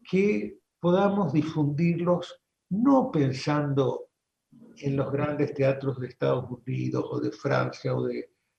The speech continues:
o de Alemania o, o qué sé yo, sino en los lugares donde nos toca vivir, ir a, a hacer música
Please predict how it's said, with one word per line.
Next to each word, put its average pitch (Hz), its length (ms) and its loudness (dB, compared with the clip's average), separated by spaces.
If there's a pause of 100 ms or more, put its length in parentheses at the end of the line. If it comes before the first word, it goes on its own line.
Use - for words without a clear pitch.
(180)
o 120 100 -8
de 120 120 -2
Alemania 120 720 -4
o, 120 220 -10 (240)
o 101 160 -14
qué 120 140 -10
sé - 180 -8
yo, 101 180 0 (1300)
sino 202 720 2 (400)
en 143 180 0
los 147 140 0
lugares 160 500 2
donde 131 240 -2
nos 120 220 -8
toca 165 300 0
vivir, 151 600 2 (360)
ir 233 480 6 (180)
a, 143 120 2
a - 120 -4 (540)
hacer - 340 4
música 208 760 0